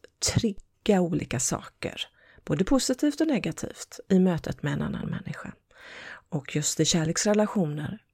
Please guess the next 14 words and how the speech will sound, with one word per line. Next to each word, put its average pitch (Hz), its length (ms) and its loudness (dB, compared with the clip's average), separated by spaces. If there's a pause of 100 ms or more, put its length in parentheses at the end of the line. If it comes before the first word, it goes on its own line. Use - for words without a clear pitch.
(120)
ja, 151 140 0
där 208 300 2
är 208 400 2
vi 165 240 -4 (160)
extra - 580 -2
sårbara. 165 720 -4 (1080)
Så 175 680 -2
frågan 165 500 4
är 196 260 0
ju, 170 180 -4 (800)
vad 214 220 6
triggas 180 480 6
i 180 40 4
mig? 190 460 -2